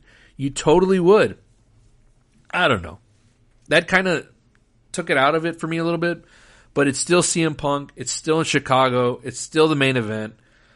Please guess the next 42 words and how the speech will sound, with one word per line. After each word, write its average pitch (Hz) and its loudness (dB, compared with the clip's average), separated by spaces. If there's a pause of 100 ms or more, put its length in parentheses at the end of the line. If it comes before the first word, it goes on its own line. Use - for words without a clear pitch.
(180)
I'm 120 -12
still 165 -4
expecting 139 -2
him 127 -4
to 123 -8
win 123 -2
the 120 -6
A 113 -2
E 117 -2
W 110 -2
World 107 0
Championship 113 -4
because 104 -4
that 117 -2
was 127 -4
supposed 117 -4
to 113 -10
be 104 -6 (840)
the 123 0
whole 120 0
summer 117 -2
anyway. 101 -6
C 131 -4
M 131 0
Punk 123 -4
was 110 -8
supposed 113 -6
to 127 -6
have 107 -6
his 104 -10
championship 107 -10
run. 92 -6 (540)
Now, 107 -2
for 104 -4
how 117 -4
long, 117 2
I 104 -2
don't 107 -2
know, 110 2
but 117 -2
I 110 2
think 120 -6